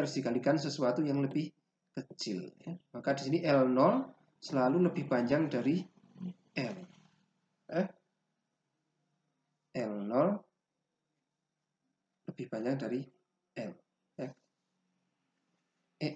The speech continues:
L. Jadi panjang sebuah benda yang bergerak dengan, bergerak relatif dengan kerangka acuan penguat diam mengalami kontraksi, menyusut, ya. Panjang yang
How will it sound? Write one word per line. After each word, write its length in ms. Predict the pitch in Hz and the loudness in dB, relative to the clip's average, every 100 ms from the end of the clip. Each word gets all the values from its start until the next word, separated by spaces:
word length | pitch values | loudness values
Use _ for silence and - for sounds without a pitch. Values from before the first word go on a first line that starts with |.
| - | -2
L. 180 | 151 - - _ _ _ _ _ _ | 0 -2 -6 _ _ _ _ _ _
Jadi 160 | 151 | 2
panjang 640 | 170 160 143 139 190 160 139 | 6 6 6 6 8 6 2
sebuah 560 | 139 139 147 170 196 - _ _ _ _ _ _ _ - - | -4 0 4 6 4 -4 _ _ _ _ _ _ _ -20 0
benda 640 | 175 196 190 131 - - _ _ _ _ | 6 8 10 8 4 -6 _ _ _ _
yang 160 | 135 127 | -2 0
bergerak 480 | - 135 165 185 - | -2 -2 2 2 2
dengan, 480 | 131 131 147 170 - _ _ _ _ _ - _ _ _ _ _ _ _ _ _ _ | 0 4 4 2 -4 _ _ _ _ _ -20 _ _ _ _ _ _ _ _ _ _
bergerak 240 | 160 151 151 | -2 2 6
relatif 320 | 156 170 180 | 8 8 6
dengan 240 | 143 131 | 4 4
kerangka 320 | 131 131 127 120 | 4 2 2 2
acuan 400 | 131 139 123 131 | 2 0 0 2
penguat 320 | 127 120 120 | 2 2 2
diam 240 | 123 160 | 2 2
mengalami 560 | 139 123 120 123 175 180 - _ - - | 2 2 2 2 2 0 -8 _ -16 -6
kontraksi, 800 | 127 117 107 110 107 - - 95 123 | -4 -4 -4 -4 -6 -8 -8 -8 -2
menyusut, 480 | 147 147 - - - _ - | -2 -2 -2 -4 -6 _ -6
ya. 240 | 156 180 - - _ | -4 -4 -10 -20 _
Panjang 720 | 147 147 131 127 165 165 160 165 _ _ _ _ _ _ _ _ _ | 0 2 0 2 4 4 2 -4 _ _ _ _ _ _ _ _ _
yang 240 | 143 131 | -4 -2